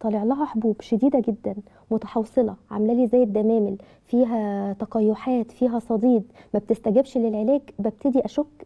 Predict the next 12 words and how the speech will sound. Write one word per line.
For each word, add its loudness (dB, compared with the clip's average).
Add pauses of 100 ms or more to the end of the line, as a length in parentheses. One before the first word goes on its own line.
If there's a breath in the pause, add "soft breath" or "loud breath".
إن 2
ممكن 2
يكون 0
في -2
مشكلة 0
بسيطة -4
في -14
الهرمون، -4 (720 soft breath)
يا 2
إما 6
الهرمون 0
عالي، 0